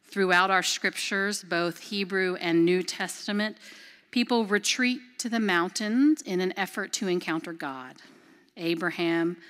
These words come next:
Moses, Elijah, Jesus. Mountains, especially mountaintops, are understood by our scriptures as thin places,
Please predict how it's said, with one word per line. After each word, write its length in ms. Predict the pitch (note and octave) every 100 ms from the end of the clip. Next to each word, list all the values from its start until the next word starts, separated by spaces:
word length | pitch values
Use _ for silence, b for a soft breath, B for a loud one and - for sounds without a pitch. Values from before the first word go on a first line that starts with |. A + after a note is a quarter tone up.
| B B
Moses, 680 | F3 E3 D#3 E3+ D#3+ - -
Elijah, 680 | E3+ D#3 D3+ D#3 D3+ E3 F3 - _ _
Jesus. 840 | E3 D#3+ D#3 C#3 D#3 G#3+ - - - _ b b b b b
Mountains, 920 | - E3+ F#3 G3+ A#3 A#3 C4 C4+ - - -
especially 600 | - - F#3 - F#3+ F3+
mountaintops, 1300 | F3 F3 G#3 - F#3 - - F#3 D3+ - - - - b b
are 160 | E3 -
understood 920 | F#3+ G3 F#3+ - - - A#3+ A#3 A#3
by 200 | A#3 F3 -
our 180 | F3+ F#3
scriptures 760 | - - G3 - G#3 F#3 F3 -
as 220 | E3 D#3
thin 500 | - - G#3+ G#3+ A3+
places, 800 | - D#3+ D#3 - D#3+ F#3+ -